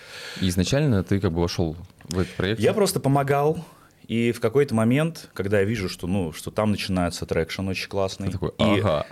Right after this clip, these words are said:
Speaker 2: да, и Настя, ну, как бы все больше и больше времени. Вот, я же не, ну, не благотворитель. И мы договорились, она говорит: «Денис, я хочу, чтобы, ну, ты там больше времени тратил, вот там давай я тебе».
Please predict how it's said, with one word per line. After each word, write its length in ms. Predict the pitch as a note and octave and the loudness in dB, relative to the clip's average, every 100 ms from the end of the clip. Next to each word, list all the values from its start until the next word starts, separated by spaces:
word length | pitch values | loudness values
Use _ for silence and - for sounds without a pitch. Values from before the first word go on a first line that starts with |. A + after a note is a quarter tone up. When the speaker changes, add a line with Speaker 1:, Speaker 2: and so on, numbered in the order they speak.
| - | 0
Speaker 2:
да, 200 | F#2+ F2+ | 2 2
и 100 | E2+ | 0
Настя, 380 | G2 A2 A2+ G2+ E2+ - | 0 0 -2 -6 -8 -2
ну, 120 | G2+ | 0
как 140 | G#2 | 0
бы 80 | F#2 | -2
все 160 | F#2 A2+ | 0 0
больше 320 | G#2+ A2+ - | 2 0 0
и 40 | |
больше 280 | F#2 F#2+ - | 0 0 0
времени. 500 | F2+ E2+ D#2+ F2+ A2+ A#2+ _ _ - - - | -2 0 0 0 -2 -6 _ _ -20 -20 -20
Вот, 380 | - D#2+ D#2 - | -10 -6 -6 -4
я 140 | D#2+ D#2+ | -4 -4
же 140 | D#2+ | -4
не, 280 | E2 E2 D#2+ | -6 -4 -4
ну, 160 | F2+ | -4
не 180 | D#2 D#2+ | -4 -4
благотворитель. 800 | E2+ F2+ F2+ F#2 A#2 F3+ F#2 D#2+ - - - - | -4 -2 -2 0 -2 -2 -6 -6 -12 -20 -20 -6
И 60 | E2 | 0
мы 100 | D#3+ | 2
договорились, 520 | E3+ B2 G2+ F#2 E2 | 2 2 2 2 -2
она 100 | E2+ | -6
говорит: 80 | E2 | -4
«Денис, 180 | F2+ F2+ | -4 -2
я 60 | |
хочу, 260 | F#2+ G2 G#2+ | -4 -2 -4
чтобы, 300 | - F2 E2 | -4 -6 -4
ну, 160 | F#2+ | -6
ты 240 | E2 F#2+ E2+ | -4 -4 -6
там 300 | - D2+ D2 | -8 -12 -6
больше 300 | F2 F2+ F2 | -4 -4 -2
времени 300 | F2+ D#2+ D#2 | -2 -2 -2
тратил, 400 | - D#3+ F3+ F#2 | -2 -4 -4 -6
вот 220 | D#2 G#2+ - | -6 -10 -12
там 200 | - D2 | -16 -12
давай 340 | D#2 D#2 G#2+ G#2+ | -8 -4 -2 -2
я 140 | E2 | -6
тебе». 440 | G2+ - E2 D#2+ | -8 -10 -10 -10